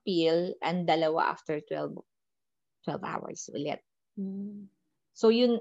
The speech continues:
Speaker 1: yun na yun. Yun na yung available sa Pilipinas
Speaker 2: Sa Pilipinas.
Speaker 1: na dalawa lang. Oo. Kasi, um, Plan B,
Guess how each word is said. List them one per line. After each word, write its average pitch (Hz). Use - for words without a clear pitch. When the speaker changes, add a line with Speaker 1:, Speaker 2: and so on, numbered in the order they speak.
Speaker 1:
yun 247
na 240
yun. 202
Yun 226
na 233
yung 226
available 190
sa 185
Pilipinas 180
Speaker 2:
Sa 180
Pilipinas. 175
Speaker 1:
na 170
dalawa 156
lang. 147
Oo. 123
Kasi, 180
um, 147
Plan 208
B, 185